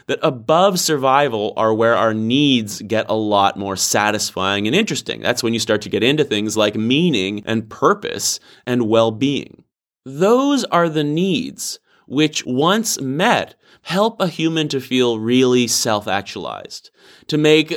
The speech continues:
life enjoyable and worth living. So it's really worth examining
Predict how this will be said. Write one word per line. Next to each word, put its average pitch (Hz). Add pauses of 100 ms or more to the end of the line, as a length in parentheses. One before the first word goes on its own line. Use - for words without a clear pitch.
life 143 (160)
enjoyable 123
and 127
worth 175
living. 139 (480)
So 202
it's 214
really 208
worth 120
examining 98